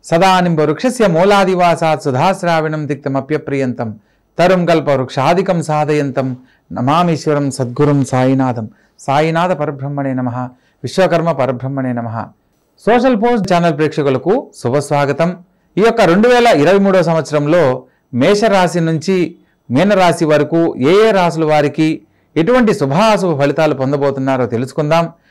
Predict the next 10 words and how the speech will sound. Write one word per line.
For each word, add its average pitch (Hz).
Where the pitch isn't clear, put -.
తెలుసుకునే 254
ముందు 202
ప్రతి 156
ఒక్కరికి 180
కూడా 156
తెలుగు 262
సంవత్సరాది 196
ప్రకారం 160
శోభకృతనామ 202
సంవత్సర 165